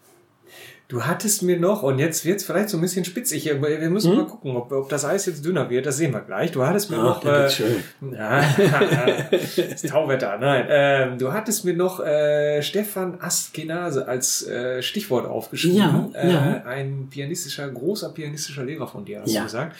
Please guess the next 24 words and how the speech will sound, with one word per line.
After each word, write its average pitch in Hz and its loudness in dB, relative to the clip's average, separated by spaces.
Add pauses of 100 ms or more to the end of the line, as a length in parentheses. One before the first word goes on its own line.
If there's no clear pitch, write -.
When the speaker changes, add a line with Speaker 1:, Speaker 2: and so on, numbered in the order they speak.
Speaker 2:
ja. 131 4 (340)
Speaker 1:
Erzähl 175 -2
doch 135 -2
mal, 131 -2
äh, 120 -4
wie, 143 -6
wieso 185 2
kommt 165 -2
der 165 -2
jetzt 160 -4
hier 139 -2
im 139 -2
Humor-Podcast 131 -4
zum, 101 -10
zum, - -12
äh, - -12
Tragen? - -8 (320)
Speaker 2:
Also 165 4
das 160 2
ist - -2
quasi 180 2
die 170 6
Brücke 208 4 (400)
vom 175 2